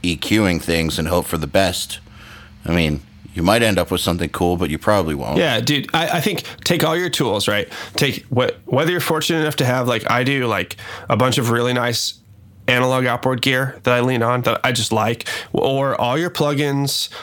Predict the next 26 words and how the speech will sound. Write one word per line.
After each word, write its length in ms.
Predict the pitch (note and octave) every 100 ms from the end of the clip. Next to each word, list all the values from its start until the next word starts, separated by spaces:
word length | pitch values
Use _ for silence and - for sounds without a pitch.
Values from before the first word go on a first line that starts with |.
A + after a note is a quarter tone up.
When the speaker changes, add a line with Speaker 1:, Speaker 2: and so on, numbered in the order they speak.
| - -
Speaker 2:
like, 240 | G#2+ -
all 160 | G#2+ A#2
your 120 | D#3
microphones, 960 | E3 E3 E3+ - E3 D#3+ D#3 D#3 - -
all 160 | A2+ C3+
your 140 | D#3
whatever. 500 | D#3+ D3 C#3+ D3 C#3+ - - -
You 100 | C3
gotta 180 | F3+ G#3
put 240 | A3 G#3+
that, 260 | F#3 F3+ -
like, 360 | D3 C3+ - -
put 220 | - E3+
that 180 | G3 G3+
back 200 | F#3+ -
in 60 |
the 100 | F#3
toy 300 | F3 E3+ D#3
bin, 280 | D#3+ D#3 F#3+ - - - -
right? 300 | C3 G3 - - - -
And 100 | D3
just 160 | D#3 -
start 380 | E3+ D#3+ - -
with 200 | B2 -
a 60 |
signal 640 | C#3+ - F#3 B2+ G#2+ G#2+